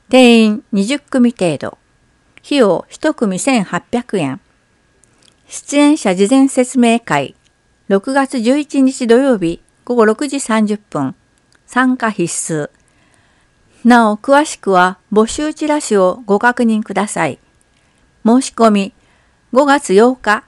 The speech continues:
必着までに応募用紙を書いて、デモ音源やディーブイディーなどを添えて来館か郵送。アマミューサポーターのメンバーになりませんか？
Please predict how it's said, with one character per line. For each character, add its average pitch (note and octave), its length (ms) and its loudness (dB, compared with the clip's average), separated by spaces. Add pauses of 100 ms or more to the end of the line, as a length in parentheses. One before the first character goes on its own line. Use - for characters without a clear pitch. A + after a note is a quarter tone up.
必 - 280 -16
着 - 340 -6 (220)
ま B3+ 140 2
で A3+ 120 0
に F#3+ 220 -2 (100)
応 B3 180 4
募 C#4 160 2
用 D4+ 140 -2
紙 G#3+ 220 -2
を F#3 120 -2
書 A3 100 0
い G3+ 100 -2
て、 - 260 -6 (460)
デ A3+ 100 6
モ B3 220 6
音 C4 140 6
源 F3+ 280 0
や D3+ 220 -4 (100)
デ F#3+ 140 0
ィ C#4+ 60 2
ー C#4 40 -4
ブ D4 120 0
イ C#4 100 0
デ C#4 140 0
ィ - 20 2
ー G#3+ 40 0
な G3 200 0
ど D#3+ 160 -4
を D#3 100 -4
添 A#3 200 -2
え F#3 40 -2
て E3 320 -4 (140)
来 A#3 180 4
館 B3 300 0
か A#3 320 -2
郵 G3+ 160 4
送。 C#3+ 520 -4 (1600)
ア G#3+ 120 -2
マ C#4+ 160 4
ミ C#4 140 2
ュ C4+ 40 2
ー C4+ 40 0
サ C4+ 220 0
ポ D#4 160 -2
ー D#4 40 -6
タ G#3+ 180 0
ー G3+ 60 0
の F#3 280 -6
メ B3 140 2
ン C4 100 0
バ G3 120 0
ー - 20 -2
に F3 160 -8
な F3+ 120 -4
り A3+ 80 -4
ま A#3 140 -6
せ A3+ 160 -8
ん D#3 80 -10
か？ F#3 260 -6